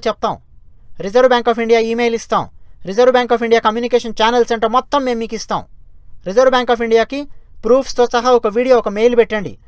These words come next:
దెబ్బకు Reserve Bank of India ఆ బ్యాంక్ మీద చర్య తీసుకుంటుంది, ఖచ్చితంగా చర్య తీసుకుంటుంది. అలాంటి సంఘటనలు ఉన్నాయి కొన్ని సందర్భాలలో. వార్నింగ్ ఇస్తారు బ్యాంకుల వాళ్ళకి. But దుకాణదారులకు ఎవరు వార్నింగ్ ఇవ్వాలండి?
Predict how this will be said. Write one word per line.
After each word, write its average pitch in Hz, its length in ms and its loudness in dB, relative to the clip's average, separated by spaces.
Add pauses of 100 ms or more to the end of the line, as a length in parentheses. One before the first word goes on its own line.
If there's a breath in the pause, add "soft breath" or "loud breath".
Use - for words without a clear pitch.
(240)
దెబ్బకు 214 420 2
Reserve 240 260 4
Bank 240 260 0
of 214 40 -12
India 233 200 0
ఆ 247 100 2
బ్యాంక్ 214 300 -2
మీద 233 120 -4
చర్య 226 300 0
తీసుకుంటుంది, 214 520 -8 (880)
ఖచ్చితంగా 254 360 -2
చర్య 226 240 0
తీసుకుంటుంది. 165 520 -10 (380)
అలాంటి 214 240 0
సంఘటనలు 233 680 -2 (140)
ఉన్నాయి 220 360 -4 (120)
కొన్ని 196 180 -8
సందర్భాలలో. 214 680 -2 (360)
వార్నింగ్ 233 380 2
ఇస్తారు 214 280 -2
బ్యాంకుల 196 300 0
వాళ్ళకి. 190 380 0 (540)
But 202 220 -2
దుకాణదారులకు 240 640 2
ఎవరు 233 200 4
వార్నింగ్ 233 300 2
ఇవ్వాలండి? 233 460 0